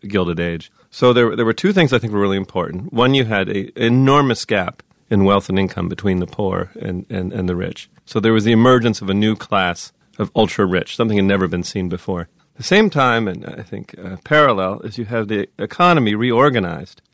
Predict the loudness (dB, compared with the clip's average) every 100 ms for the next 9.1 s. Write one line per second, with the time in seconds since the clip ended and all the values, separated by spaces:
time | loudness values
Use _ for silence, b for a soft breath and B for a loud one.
0 | _ -6 -2 -2 -2 -4 -4 -2 0 0
1 | -4 -4 -2 -2 -6 -12 -6 -2 0 2
2 | 0 -4 -10 -12 -16 -6 -2 0 2 0
3 | 0 -4 _ _ _ 0 0 2 -2 0
4 | -4 -4 -8 -8 -2 0 2 0 -2 -4
5 | -14 -20 _ _ _ -6 -4 -2 -4 -6
6 | -8 -10 0 2 2 0 -4 -2 -4 0
7 | 0 0 -4 -2 2 2 0 -6 -8 -6
8 | -8 -8 -10 -2 -2 0 -4 -4 -10 -16